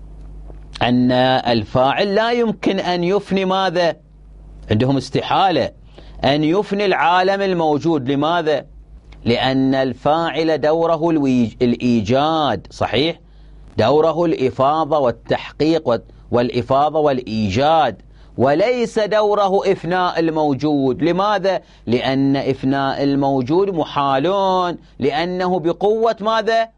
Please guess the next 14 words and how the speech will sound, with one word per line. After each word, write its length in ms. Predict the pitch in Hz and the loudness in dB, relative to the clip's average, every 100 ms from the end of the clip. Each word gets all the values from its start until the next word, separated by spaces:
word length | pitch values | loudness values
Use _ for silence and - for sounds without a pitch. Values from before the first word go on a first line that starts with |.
| _ _ - - - | _ _ -20 -16 -4
إيجاد 440 | 196 160 214 196 156 | 0 2 2 0 -2
العدم. 460 | 120 101 98 95 - - - - - | -4 -4 -6 -10 -12 -20 -20 -20 -4
فكما 600 | 151 147 214 240 233 220 | -2 0 0 0 0 -2
أن 160 | 220 214 | -2 -2
إيجاد 600 | 185 190 156 190 185 175 | 0 -2 0 0 0 -2
العدم 480 | 165 175 180 165 - _ _ | 0 -2 -2 -6 -10 _ _
باطل 560 | 104 143 190 196 202 185 | 0 2 2 0 -2 -2
بالضرورة، 580 | 180 147 170 170 165 139 | -4 -2 0 0 0 0
لأن 120 | 120 | -2
العدم 300 | 110 127 123 | 0 0 0
ليس 220 | 143 147 | 0 -2
بشيء 280 | 180 160 190 | -4 -2 -2
لكي 280 | 175 170 165 | 0 0 0
يتحقق، 640 | 156 151 156 - 156 151 | 0 -2 -2 -2 -2 -2